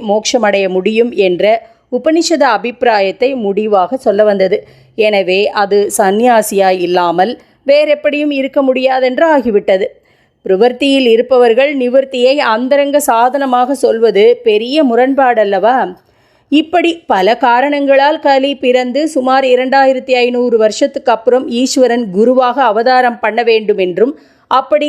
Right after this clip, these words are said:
ஞானாவதாரமாக வருபவர் சந்நியாசியாகவே இருக்க வேண்டும், ஆயுஸ் முழுக்க அப்படி இருந்து உபதேசம் பண்ண வேண்டும் என்றும் முடிவாயிற்று. பகல் வேளையில் எப்போதோ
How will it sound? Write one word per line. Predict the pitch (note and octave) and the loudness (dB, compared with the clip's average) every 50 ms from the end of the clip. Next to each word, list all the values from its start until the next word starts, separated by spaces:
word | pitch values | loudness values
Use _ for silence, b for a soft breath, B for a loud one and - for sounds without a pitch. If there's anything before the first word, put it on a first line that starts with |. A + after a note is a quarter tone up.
| C#4+ C4+ | -4 -4
ஞானாவதாரமாக | A#3+ A3 G#3+ A3 A#3 B3 D4 D#4 D#4 D#4 D4+ C#4+ C#4+ C#4 C4 B3+ C4 B3+ B3+ B3+ B3+ C4 C4+ | -4 -2 0 0 0 0 0 0 2 2 2 2 2 2 0 0 0 0 0 0 0 2 2
வருபவர் | A#3 A3 A3 A3+ A3 A#3+ A3 A3+ A#3 A#3+ - - | 2 4 2 4 2 2 2 2 0 0 -2 -10
சந்நியாசியாகவே | - - G#3 F#3 G3+ A3+ B3+ C#4 C#4+ C#4+ C#4+ - C#4 C4+ B3+ B3+ C4 C4 A#3+ C4 C4+ C4 | -6 -4 -4 -2 -2 0 0 2 0 0 0 0 0 0 0 0 -2 0 2 2 2 2
இருக்க | G#3+ G#3 A3+ A3 A#3+ | 0 -2 -2 0 0
வேண்டும், | G#3+ G#3+ G#3 G3+ G3 G3 A3+ A#3 - b b b b b b b | 0 0 0 -2 0 0 0 -2 -2 b b b b b b b
ஆயுஸ் | G3 G3+ G#3+ A#3 A#3 D4 D4+ C#4 - C#4+ | 0 2 2 2 0 0 -2 -4 -2 0
முழுக்க | A#3+ B3 C4 C4 C#4+ C#4 - E4+ E4+ | 0 0 0 0 -2 -4 0 0 0
அப்படி | D#4 D4+ D#4 C#4 B3 B3 B3 | 0 2 0 -2 -2 0 0
இருந்து | B3 B3+ C4+ C4+ C4+ C#4+ | 0 0 2 2 2 2
உபதேசம் | C4 A#3 A3 A#3+ B3 B3+ C4 C4 C#4+ C4+ B3 A#3+ | 2 2 2 2 2 2 2 2 -2 -6 -4 -2
பண்ண | - A3+ A3 G#3+ G#3+ | -4 -2 0 0 0
வேண்டும் | G#3 G#3+ G#3+ G#3+ G#3 B3 B3 - | 0 0 -2 0 -2 -2 -2 0
என்றும் | G#3+ G#3+ G3+ F#3+ F#3+ A3+ C#4 D4 | -4 -2 -2 -2 -2 0 0 2
முடிவாயிற்று. | C4+ A3 G#3 A3+ G#3 G#3 G3 F#3 F#3 F3+ F3+ - G3+ G#3+ - - - b b b b b b b - | 0 2 0 0 0 0 0 0 0 -2 -4 -2 -2 -2 -2 -2 -8 b b b b b b b -4
பகல் | A3 G3 F#3+ F#3 C4 C#4+ C#4+ | -2 -2 0 0 0 0 2
வேளையில் | C#4 D4 C4+ C4 C4 B3+ C4 C4+ C#4+ C#4+ C4 A#3+ | 0 0 0 2 0 0 0 -2 -4 -4 -2 -2
எப்போதோ | A3+ A3+ A3+ - B3+ B3 A#3+ A#3 G#3+ A#3 B3+ | -4 -4 -2 0 2 2 4 4 2 2 2